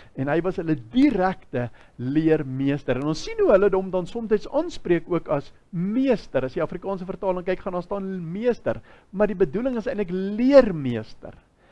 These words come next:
Dis nie meester dat hy's 'n baas of hy's hulle hoof nie, hy is hulle teacher. En, en in die Engels sal jy sien die vertalings gebruik die woorde teacher. So wat het gebeur?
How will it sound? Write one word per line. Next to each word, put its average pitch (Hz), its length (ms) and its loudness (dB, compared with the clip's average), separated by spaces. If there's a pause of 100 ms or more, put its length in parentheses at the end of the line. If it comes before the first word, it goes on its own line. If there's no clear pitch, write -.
(160)
Dis 156 200 0
nie 269 120 -4
meester 196 580 2 (280)
dat 156 200 4 (280)
hy's 156 200 0
'n 139 180 -6
baas 160 460 4
of 131 240 -10
hy's 120 300 -4
hulle 135 240 -4
hoof 147 420 2
nie, 120 260 -4 (480)
hy 175 280 4
is 185 160 -4
hulle 156 220 -4 (180)
teacher. 294 560 -8 (720)
En, 160 340 -2
en 156 180 -2
in 156 100 -2
die 165 100 -6
Engels 220 260 -2
sal 185 120 0
jy 175 60 0
sien 185 200 -6
die 180 100 -8
vertalings 160 360 -2
gebruik 147 280 -4
die 139 140 -6
woorde 139 420 -2 (300)
teacher. - 460 -6 (640)
So 117 140 -18
wat 220 180 -4
het - 160 -6
gebeur? 113 380 -6